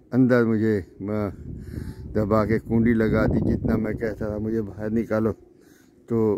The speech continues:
उसकी मारने का इरादा था दोनों का, नज्जो का और उसका, अ, फ़ारूक का। तो कुछ देर वहाँ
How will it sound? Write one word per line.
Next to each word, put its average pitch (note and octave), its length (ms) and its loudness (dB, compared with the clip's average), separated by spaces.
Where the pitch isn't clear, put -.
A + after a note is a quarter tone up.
उसकी A2 320 -2
मारने A2 480 2
का G#2+ 140 0
इरादा A2 320 0
था A2 140 -4
दोनों A2 360 -2
का, G#2 160 -10
नज्जो G#2+ 400 0
का G#2 120 -2
और G2 180 2
उसका, F#2+ 220 -8
अ, - 1200 -12
फ़ारूक B2 440 2
का। A2 160 -2
तो G#2+ 140 -4
कुछ A#2 260 -2
देर A2+ 220 4
वहाँ A2+ 300 4